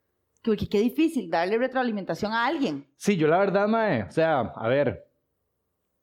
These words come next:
Speaker 2: me parece in-, muy interesante dar clases de stand-up. Yo me sentía muy cómodo dando clases de guitarra, porque llevaba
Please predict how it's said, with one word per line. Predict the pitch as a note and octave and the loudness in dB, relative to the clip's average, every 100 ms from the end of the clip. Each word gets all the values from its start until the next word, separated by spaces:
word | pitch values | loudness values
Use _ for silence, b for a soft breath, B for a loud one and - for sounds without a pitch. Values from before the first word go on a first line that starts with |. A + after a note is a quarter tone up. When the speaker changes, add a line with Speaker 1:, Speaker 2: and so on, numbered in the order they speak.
| _ _ _ - | _ _ _ -6
Speaker 2:
me | C3 | -2
parece | B2 A#2 A#2 A#2+ E3+ F#3 E3 - _ _ _ _ _ | 0 0 0 0 -2 -2 -4 -10 _ _ _ _ _
in-, | D3 C3+ C3+ | 0 0 0
muy | C3 C#3+ E3+ | 0 0 0
interesante | F3 E3 - C#3 C#3+ | 0 0 0 -2 0
dar | D3+ D3 | -2 -2
clases | D3 D3+ D3+ | -2 -2 -2
de | A2+ | -2
stand-up. | - C3+ C3+ A2+ - - _ _ | -2 -2 0 0 -2 -10 _ _
Yo | A2+ | -2
me | C#3+ E3+ | 0 0
sentía | D#3+ A#2+ E3+ E3+ | -2 0 2 2
muy | D#3 F3 | 2 2
cómodo | F3 F3 G3 | 0 0 0
dando | C#3 | 0
clases | C#3 F3 F3 | 0 -2 -2
de | A2 | -4
guitarra, | G2 E3 F#3 A2+ | -2 -2 0 -2
porque | - - C#3 | -6 -6 -4
llevaba | A2 G2 C3 D#3+ - | -2 0 0 -2 -6